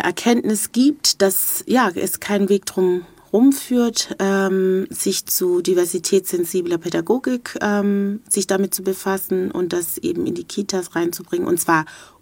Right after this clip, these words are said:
unabhängig davon, ob in dieser Einrichtung ein Kind of Color sich befindet oder nicht. Auch wenn die alle weiß sind und vermeintlich alles so homogen, auch dann ist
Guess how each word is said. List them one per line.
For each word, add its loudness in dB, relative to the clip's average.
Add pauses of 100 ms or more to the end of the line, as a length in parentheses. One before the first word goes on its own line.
unabhängig 4
davon, 0 (360)
ob 2
in -2
dieser -4
Einrichtung -2
ein -2
Kind 0
of -8
Color 2
sich -4
befindet 0
oder 0
nicht. -2
Auch -4
wenn 0
die 0
alle 0
weiß -2
sind 2
und -4
vermeintlich 0
alles -2
so 4 (500)
homogen, 4 (300)
auch -2 (100)
dann 2
ist -6